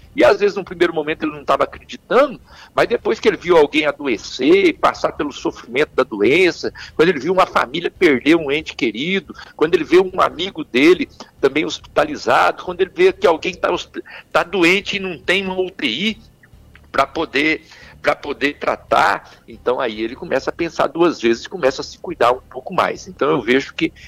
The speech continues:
essa conscientização, e fico feliz de você mostrar aí que esse mutirão pela vida tá funcionando, a população tá acatando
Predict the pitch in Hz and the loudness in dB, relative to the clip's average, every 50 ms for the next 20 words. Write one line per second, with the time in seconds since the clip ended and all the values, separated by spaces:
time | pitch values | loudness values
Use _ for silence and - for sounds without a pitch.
0 | - - 123 127 - - 135 - 139 135 - - 147 - - 131 127 107 - 147 | -2 2 2 2 2 2 -2 -2 -2 -4 -4 -4 -8 -6 0 0 0 2 2 -2
1 | 120 - - 202 185 - - - 254 233 170 175 202 190 156 - 139 127 131 123 | -4 -4 -4 -6 -6 -6 -4 -2 0 0 2 2 0 0 0 -2 0 0 0 0
2 | - - 135 127 - - - - - - - 135 143 123 - - - 131 131 127 | 0 -4 -6 -4 -6 -10 -14 -14 -14 -4 2 4 4 4 2 -2 0 2 4 4
3 | 120 113 120 151 165 - - _ - - - - 147 135 135 143 - - 156 139 | 4 2 0 -4 -6 -10 -18 _ -20 -14 -8 -2 0 2 2 2 0 -2 -6 -6
4 | 156 156 - - - 107 123 139 139 131 - - 127 113 98 - - 117 139 160 | -6 -8 -8 -6 2 2 2 2 2 -2 -2 0 2 2 2 0 -2 -6 -6 -2
5 | - 120 117 - 123 - - 135 - - - 123 101 101 123 131 131 135 - - | -2 -2 0 -2 -4 -4 -6 -16 -10 -4 -2 -2 0 2 0 2 2 0 0 -2
6 | - - - 131 127 117 - - - 127 127 - - 135 135 - - 135 143 - | -6 -6 0 0 0 0 0 0 -2 -2 0 2 2 2 2 0 -2 -4 -4 -4
7 | - - 165 120 - _ - - 165 180 214 220 202 - - 107 - | -2 -2 -2 -2 -4 _ 0 2 4 4 4 2 0 -2 -8 -10 -10